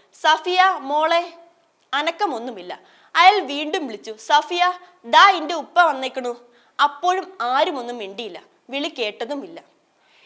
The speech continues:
ഇളയ മകളെ താഴെ നിർത്തി ഹംസ വീടിനുള്ളിലേക്ക് കയറി.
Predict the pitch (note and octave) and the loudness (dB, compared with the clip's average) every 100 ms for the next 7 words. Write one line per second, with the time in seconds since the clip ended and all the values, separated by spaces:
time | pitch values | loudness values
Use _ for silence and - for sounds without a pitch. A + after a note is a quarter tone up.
0 | _ - F4 F4+ G4+ G4+ E4 C#4 C#4+ C#4+ | _ -4 2 2 2 0 -2 -2 -2 -2
1 | C#4+ C4 C#4+ E4+ C#4 A3+ A#3 A3 B3 B3+ | 0 2 2 0 -6 -8 -10 -8 -4 -4
2 | C4+ D#4+ B3 C4+ D#4 B3 G3+ G#3 G#3 G#3+ | -4 -8 -6 -6 -6 -8 -10 -12 -10 -12
3 | F3 D#3 | -12 -16